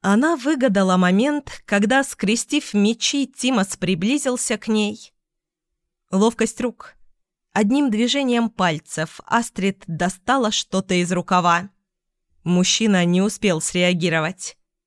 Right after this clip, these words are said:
Зазубренное металлическое кольцо полоснуло его по глазам. Астрид тут же отступила, чтобы не стать жертвой инерции. Тимос заревел, попытался дотронуться до лица рукой,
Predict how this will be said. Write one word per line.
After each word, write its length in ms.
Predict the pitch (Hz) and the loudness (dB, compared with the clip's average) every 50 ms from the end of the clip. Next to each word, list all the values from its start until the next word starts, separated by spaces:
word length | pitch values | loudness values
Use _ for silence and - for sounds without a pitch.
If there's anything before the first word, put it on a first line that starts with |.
| _ _ _ _ _ _ | _ _ _ _ _ _
Зазубренное 920 | 165 151 156 190 196 190 220 269 240 214 220 226 202 196 196 190 190 190 190 | -8 -2 0 0 2 2 2 0 2 2 2 4 4 4 4 4 4 2 2
металлическое 920 | 190 190 196 - 202 202 214 226 226 - 208 196 - - 185 180 175 170 | 2 0 0 0 0 0 0 0 -2 -4 -6 -6 -4 -2 -2 0 0 0
кольцо 600 | 170 - 175 165 160 160 _ - - - 254 277 | 0 0 -2 -2 -2 -4 _ -8 -6 -2 -2 -2
полоснуло 760 | 269 - - 220 202 185 180 185 - 180 175 180 202 226 226 | -2 -2 -2 0 2 2 0 0 -2 -2 -2 0 0 0 0
его 260 | 190 170 170 160 170 175 | 0 0 0 -2 -2 -2
по 140 | - 180 | -2 -2
глазам. 600 | 170 160 165 170 175 - 170 165 160 170 175 190 - _ _ _ _ _ _ _ _ _ _ _ _ _ _ _ _ _ _ | -2 0 0 -2 0 0 0 0 0 0 -4 -8 -12 _ _ _ _ _ _ _ _ _ _ _ _ _ _ _ _ _ _
Астрид 480 | - 180 196 - - - 165 175 - - _ _ - | -4 -2 -2 -2 -4 -6 -6 -6 -6 -6 _ _ -8
тут 180 | - 208 175 | -6 -6 -4
же 140 | - 196 196 | -2 -2 -2
отступила, 680 | 190 190 - - - 247 - - 196 180 156 156 151 170 | -2 -4 -6 -10 -10 -10 -6 -4 -2 -2 -2 -2 -2 -4
чтобы 340 | - - - 190 175 185 | -6 -6 -4 -2 0 2
не 120 | 185 185 196 | 2 2 0
стать 260 | 190 - 226 208 165 | 0 0 -2 -2 -2
жертвой 460 | 165 170 190 196 - - 180 180 190 | -2 -2 -2 -2 -2 -2 -2 0 2
инерции. 720 | 208 214 202 175 - - - - 180 165 160 160 170 185 190 _ _ _ _ _ _ _ _ _ _ _ _ _ _ _ _ _ _ _ _ _ _ | 2 2 2 0 -2 -4 -8 -6 -4 -2 -2 -4 -4 -8 -10 _ _ _ _ _ _ _ _ _ _ _ _ _ _ _ _ _ _ _ _ _ _
Тимос 560 | - - - 190 185 185 185 180 185 - - - | -8 -2 0 2 4 4 4 4 2 0 -2 -4
заревел, 840 | 170 160 156 156 180 175 165 170 170 160 185 190 185 160 151 190 196 - _ _ _ _ _ _ | -2 -2 0 0 0 2 2 0 0 0 0 0 0 0 -2 -4 -8 -14 _ _ _ _ _ _
попытался 640 | - 196 196 226 226 - 277 277 269 - - 233 208 | -6 -4 -2 0 0 2 2 2 2 0 0 0 0
дотронуться 760 | 185 196 202 - - 233 254 254 233 214 196 - - 202 196 | 2 0 0 0 0 0 2 2 2 0 0 -2 -2 0 0
до 140 | 175 185 190 | 2 2 2
лица 380 | 190 185 196 - - 233 220 | 2 2 0 0 0 0 0
рукой, 580 | 185 170 160 - - 240 240 214 175 - - _ | 0 0 -4 -6 -2 -2 0 0 0 -4 -8 _